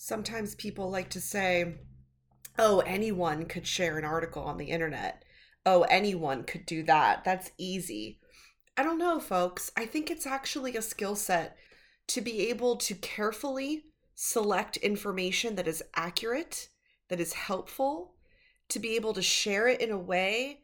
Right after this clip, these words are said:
that is sensitive, and to be able to converse about it in a way that is patient and respectful. And if patience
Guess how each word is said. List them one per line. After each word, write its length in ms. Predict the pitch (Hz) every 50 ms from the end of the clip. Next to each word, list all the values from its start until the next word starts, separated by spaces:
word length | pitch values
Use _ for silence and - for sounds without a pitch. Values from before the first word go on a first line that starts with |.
| _ _ _ _ _
that 140 | - 180 165
is 100 | 175 -
sensitive, 960 | - - - 185 196 196 - 175 - - 302 302 311 339 381 381 - - _ _ _ _ _ _ _ _ _ _ -
and 140 | 233 226 214
to 120 | - 233
be 180 | 208 220 233 240
able 160 | 220 240 233
to 100 | 202 190
converse 680 | 190 - - 220 208 180 - 190 175 196 240 - - -
about 320 | 247 247 226 233 247 247
it 260 | 277 285 - - - - _ _ _
in 140 | - 214
a 40 | 214
way 240 | 196 170 202 214 233
that 160 | 208 214 185
is 160 | 180 175 - -
patient 680 | - - 214 214 214 - - 277 294 311 311 - - - -
and 120 | 196 180 165
respectful. 920 | 175 - - - - 180 208 - - - - 294 294 311 339 349 - - - _ - - - - - - _ _ -
And 140 | 226 220
if 220 | 214 202 208 - -
patience 840 | - - - 269 277 302 - - 330 339 415 480 - - - -